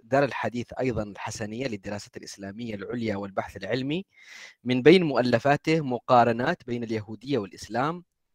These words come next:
تراث اليهودية وأهميته في التفسير، آيات الصيام أنموذجا، العناية الإلهية، إلهام الروح، مدخل إلى دراسة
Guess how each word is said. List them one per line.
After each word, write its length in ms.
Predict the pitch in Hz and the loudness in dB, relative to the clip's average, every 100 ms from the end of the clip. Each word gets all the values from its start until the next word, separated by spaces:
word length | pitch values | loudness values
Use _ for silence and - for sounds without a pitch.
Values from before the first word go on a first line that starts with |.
| _ _ | _ _
تراث 360 | - 135 180 170 | 4 6 8 6
اليهودية 680 | 135 123 117 110 135 120 | 0 -2 -4 -6 -2 0
وأهميته 800 | 98 101 104 107 113 131 131 117 107 | 0 -2 -6 -8 -6 -6 -6 -8 -10
في 100 | 135 | -12
التفسير، 640 | - 117 - 117 139 190 - _ - | -12 -12 -10 -8 -6 -8 -16 _ -2
آيات 320 | 113 127 - | 2 2 0
الصيام 420 | 110 120 120 120 - | -2 0 0 -2 -8
أنموذجا، 680 | 101 113 123 117 135 180 - _ _ _ _ - | -14 -8 -4 -4 -6 -10 -16 _ _ _ _ -2
العناية 500 | 127 120 139 170 165 | 2 2 4 4 4
الإلهية، 840 | 127 120 117 104 110 104 135 170 - | 2 0 0 -2 -4 -4 -4 -4 -8
إلهام 380 | 110 113 139 127 | -8 -2 -2 -2
الروح، 580 | 107 110 127 160 - 120 | -6 -8 -10 -10 -14 -10
مدخل 360 | 127 - 139 | -10 -6 -6
إلى 240 | 123 113 110 | -4 -4 -4
دراسة 380 | 107 131 - | -4 -4 -4